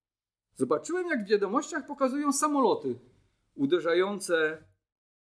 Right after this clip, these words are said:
w jakiś wieżowiec w Nowym Jorku. Z początku myślałem, że to jakiś film katastroficzny.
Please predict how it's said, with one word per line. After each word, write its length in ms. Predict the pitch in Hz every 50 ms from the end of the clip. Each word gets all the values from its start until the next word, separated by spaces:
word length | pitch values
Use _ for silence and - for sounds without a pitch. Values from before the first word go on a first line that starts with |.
| _ _ _ _ _ _ _ _
w 80 | - 127
jakiś 400 | 143 170 170 - 170 151 139 123
wieżowiec 560 | 135 151 139 123 160 190 180 165 175 143 135
w 80 | 127 135
Nowym 300 | 156 147 135 147 147 139
Jorku. 380 | 131 117 110 101 - _ _ _ _ _ _ _ _ _ _ _ _ _ _ _ _ _ _ _ _ _ _ _ _ _ _ _ _ _ _ _ - - _ _ _ _ _
Z 80 | - _
początku 380 | 165 156 269 285 269 285 262
myślałem, 300 | 233 190 - 220 214 185
że 60 | 170
to 60 | 165 170
jakiś 220 | - 160 143 -
film 160 | - 127 117
katastroficzny. 640 | - 117 _ 110 - - - 104 _ 101 _ _ 101